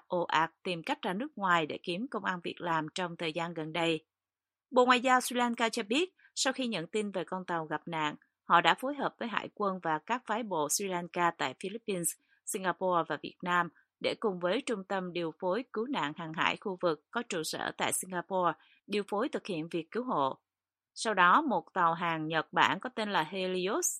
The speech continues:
Leader đã được liên lạc với Trung tâm Điều phối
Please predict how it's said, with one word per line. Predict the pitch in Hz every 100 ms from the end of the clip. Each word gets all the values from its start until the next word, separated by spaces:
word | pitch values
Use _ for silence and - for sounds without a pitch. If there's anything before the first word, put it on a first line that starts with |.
| -
Leader | 202 196 185 170 156 - _
đã | 185 180 214
được | 233 -
liên | 160 196
lạc | 196 160 -
với | 180 240
Trung | 247 180
tâm | 190 175
Điều | 170 -
phối | 170 202